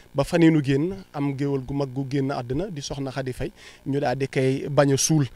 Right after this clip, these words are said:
Mu yëkkati coow lool ba force de l'ordre yi daal ci intervenir, ba préfet bi intervenir ci,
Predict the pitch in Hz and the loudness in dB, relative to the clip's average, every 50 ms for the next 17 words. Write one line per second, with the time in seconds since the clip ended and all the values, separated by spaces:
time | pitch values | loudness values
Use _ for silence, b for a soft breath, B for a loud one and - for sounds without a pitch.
0 | b b b b - 127 147 160 170 - - 160 - 151 - - 143 123 127 139 | b b b b -2 0 4 4 4 4 2 -2 -4 -4 0 2 2 4 6 6
1 | 151 156 156 156 160 175 b b b b b - 123 139 151 156 156 160 - - | 8 8 8 6 4 2 b b b b b -4 2 4 6 6 6 4 2 -2
2 | 165 147 - - 147 151 143 143 143 135 127 135 139 151 - 139 135 135 - - | -4 -4 -4 -4 -2 0 0 0 0 0 -2 -2 -2 -2 0 0 -2 -4 -4 -6
3 | 160 147 151 143 - 151 139 117 131 131 131 131 127 127 147 - - 156 143 - | -6 -4 -4 -4 -4 -6 -6 -4 -4 -4 -4 -4 -4 -4 -4 -2 -2 -4 -2 -2
4 | 151 147 - 160 151 - - 135 127 139 139 135 131 - - 156 175 | -4 -4 -2 -4 -2 -2 -2 -4 -4 -4 -4 -4 -4 -6 -8 -8 -10